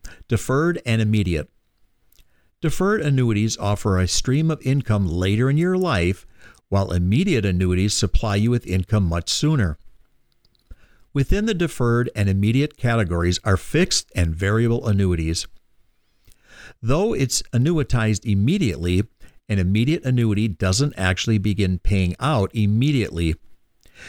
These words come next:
You make one lump sum payment to the insurance company, and it begins paying you income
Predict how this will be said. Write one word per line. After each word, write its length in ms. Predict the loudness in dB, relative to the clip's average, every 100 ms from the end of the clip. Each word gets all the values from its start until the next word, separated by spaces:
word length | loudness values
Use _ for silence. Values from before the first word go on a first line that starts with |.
| -18 -2
You 140 | 0
make 200 | 2 0
one 300 | -2 0 0
lump 260 | 2 0 0
sum 280 | 0 0
payment 440 | 2 2 2 0 0
to 120 | 0
the 140 | 2 0
insurance 460 | 0 0 0 -2
company, 580 | 0 -2 0 0 0 -2 _ _ -6
and 100 | -2
it 140 | -2 -2
begins 400 | -4 0 -2 0
paying 380 | 0 2 2 2
you 180 | 0 0
income 560 | -2 -2 0 0 0